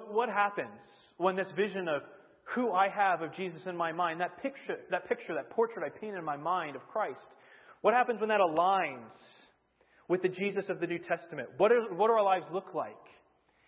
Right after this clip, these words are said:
And I think we have to look no further than the apostles themselves, who after Jesus' resurrection, it took them a while, but they got it.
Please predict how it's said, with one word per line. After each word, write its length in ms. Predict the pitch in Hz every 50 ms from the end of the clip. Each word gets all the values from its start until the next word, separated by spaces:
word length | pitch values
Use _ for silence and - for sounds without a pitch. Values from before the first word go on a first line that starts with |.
| _ _ _ _ _ -
And 80 | - 190
I 20 |
think 160 | 190 226 233
we 80 | 226 226
have 100 | 220 214
to 60 | 220 214
look 140 | 202 -
no 160 | 175 190 202 196 202
further 320 | - 208 208 208 202 190 165
than 320 | 170 185 180 175 170 165 - 156
the 140 | 175 175
apostles 560 | 151 143 - 185 165 170 170 - - 175 151 -
themselves, 580 | 156 139 - - - 165 147 120 101 98 - - - - _ _ _ _ _ _ _ _ _ _ _ _ _ _ _ _ _ _ _ _ _ _ _ _ _ _ _ _ _ _ _ -
who 120 | - 226
after 300 | 233 202 233 233 - 262 240 170 151
Jesus' 280 | 196 220 226 196 220 - -
resurrection, 680 | 165 196 190 180 185 170 170 165 165 - - - 139 104 104 - - _ _ _ _
it 80 | - 160 -
took 100 | 277 269
them 120 | - 185
a 40 | 151
while, 440 | 127 110 98 98 104 123 165 180 - - _ _ _ _ _ - -
but 120 | - 202
they 80 | 208 185
got 300 | 156 139 170 160 165 160
it. 120 | 123 104